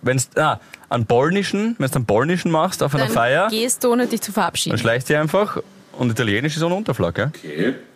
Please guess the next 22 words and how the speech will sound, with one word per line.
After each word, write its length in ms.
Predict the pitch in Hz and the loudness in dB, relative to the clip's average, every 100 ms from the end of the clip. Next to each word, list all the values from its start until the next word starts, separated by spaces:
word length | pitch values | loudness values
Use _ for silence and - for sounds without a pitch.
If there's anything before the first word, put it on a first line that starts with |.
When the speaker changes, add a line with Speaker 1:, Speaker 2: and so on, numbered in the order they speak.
| _ _ | _ _
Speaker 3:
das 160 | - - | -14 -2
hab 100 | 92 | 2
ich 340 | 95 92 87 | 2 2 -2
noch 100 | 95 | -2
nie 120 | 92 104 | 0 2
gehört. 160 | 101 | 2
Ich 60 | 85 | 0
glaub, 100 | 92 | 0
ich 80 | 101 | -2
hab's 160 | 90 | -2
einmal 160 | 107 107 | 0 0
als 160 | 95 90 | 0 0
Russisch 560 | 104 131 - 143 - | 0 0 -2 -4 -2
gehört, 220 | 131 131 | 0 0
dass 100 | 123 | -2
man 140 | 117 104 | -2 -2
Russisch 360 | 110 127 139 127 | -2 -2 -4 -4
fortgeht, 500 | - 123 - - 120 | -2 -2 -2 -2 0
wenn 100 | 127 | 0
man 80 | |
das 140 | 127 131 | 0 -2
macht. 240 | 156 160 | -2 -4